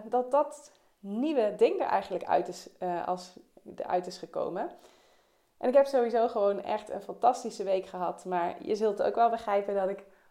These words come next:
ongelooflijk blij was toen ik weer thuis was. Want ik had ze wel ongelooflijk erg gemist. En we zaten natuurlijk met een tijdverschil. Op, eh, Curaçao was het, eh, eh,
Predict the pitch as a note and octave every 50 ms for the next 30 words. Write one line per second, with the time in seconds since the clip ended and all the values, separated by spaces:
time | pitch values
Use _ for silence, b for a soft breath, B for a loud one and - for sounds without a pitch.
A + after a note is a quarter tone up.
0 | b b - C4+ C#4+ C#4 C#4 C#4 - C#4 C#4 C#4 C4 B3 B3 C#4 E4 F4 E4+ -
1 | F4 D#4+ D#4 C#4 C#4+ C4+ B3+ B3 A#3+ A#3 A#3 A#3 A#3 - A#3+ A3+ A3 A3 G#3+ G3+
2 | G3+ F#3 F3 F3 F#3 F3+ F#3 F3 G3 - - - b b b b b b b b
3 | b b b b b - A3 A3+ A3 - A3+ - - - A3+ G3 A3 G#3+ A3 -
4 | - - F3+ A3 A3+ A3 A3 A3+ A#3 A#3+ A#3+ A#3 G3+ G3 - - F#3+ F#3+ F#3+ -
5 | F#3 E3+ F3 G3 A#3 - - - - - - F#3 F#3+ F#3+ G#3 G3+ G3 G3 G3 F#3+
6 | F#3 - F#3 F3 E3+ - F3+ - - F3 - - A3+ A#3+ - - - - - -
7 | - G3+ G3 G3+ G3+ - F3+ - - F3+ E3+ E3+ - - F#3 F#3 F#3 - - F3+
8 | F3 E3+ E3+ E3+ F3 E3+ - - F3 E3 D#3+ D#3+ E3 F3+ - b b b b b
9 | b b b b b b b b b b _ - _ F#3